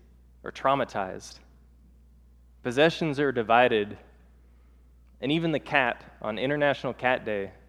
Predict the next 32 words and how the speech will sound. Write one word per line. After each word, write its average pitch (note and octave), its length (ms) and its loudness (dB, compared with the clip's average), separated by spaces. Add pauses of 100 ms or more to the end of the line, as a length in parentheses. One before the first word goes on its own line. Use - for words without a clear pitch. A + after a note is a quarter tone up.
(120)
doesn't B2 280 -2
know B2+ 120 2
where A#2+ 160 2
to A2 80 -2
call G#2+ 280 0
home. G2+ 340 -4 (2250)
This E3 180 0
is E3+ 100 -4
how D3 380 6
we C#3+ 220 -2
end C3+ 160 2
up A#2+ 160 4
with A#2 180 -6
wars A#2 320 0
and A2+ 100 -6
infighting A2 560 0
with G#2 120 -12
the G2+ 80 -6
world. G2 400 -6 (560)
When A#2+ 120 -4
we C3 80 2
are B2+ 60 2
pursuing D3+ 640 -2
friendship C3+ 500 -4
with A#2+ 120 -8
the G#2+ 80 -6
world, G#2+ 480 -2 (180)
or A#2 240 -6 (140)
wars D3+ 240 2
and C#3+ 100 0
infighting B2+ 460 4
among A#2+ 420 0